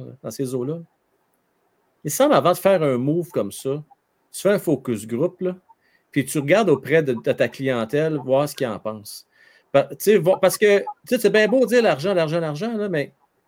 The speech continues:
au bout de la ligne, là, c'est, c'est nous autres, les clients. Euh,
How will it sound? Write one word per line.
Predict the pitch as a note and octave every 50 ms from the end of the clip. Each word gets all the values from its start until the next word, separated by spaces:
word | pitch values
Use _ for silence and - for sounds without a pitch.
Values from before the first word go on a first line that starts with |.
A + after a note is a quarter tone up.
| _ _ _ _ _ _ _
au | - D3
bout | D3 G3 D4 E4
de | C4+
la | G3 D3+ C3+
ligne, | C#3+ G3 A#3+ A#3 F3+ D#3
là, | E3 F3 F3 E3 D#3 D3+ _ _ F3 D#3+
c'est, | A#2+ A#2 C#3 D3 C#3+
c'est | C3+ - - - - G#3+ G#3+
nous | A3+ B3+ G3 F3
autres, | A#3+ C#4 C4 - -
les | A#2 -
clients. | - - A#2 A2 G#2+ A2+ - _ _ _ _ _ _ _ _ _ _ _ _ -
Euh, | - B2 B2+ B2+ B2+ B2+ B2+ B2+ B2+ A#2+ -